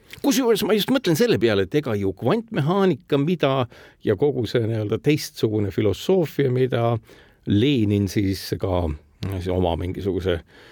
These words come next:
kunagise võitluskaaslase, kes tema vaenlaseks oli osutunud, puhul ju kritiseeris ja mis Ernst Machist lähtusid, ega ju kvantmehaanika olemus ei ole ju mittematerialistlik, kui nii objektiivselt öelda, et see on ikkagi osa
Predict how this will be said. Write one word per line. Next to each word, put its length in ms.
kunagise 440
võitluskaaslase, 1120
kes 180
tema 240
vaenlaseks 640
oli 140
osutunud, 600
puhul 360
ju 140
kritiseeris 920
ja 300
mis 220
Ernst 320
Machist 480
lähtusid, 480
ega 360
ju 240
kvantmehaanika 960
olemus 500
ei 160
ole 220
ju 140
mittematerialistlik, 1200
kui 220
nii 160
objektiivselt 640
öelda, 220
et 120
see 100
on 80
ikkagi 340
osa 300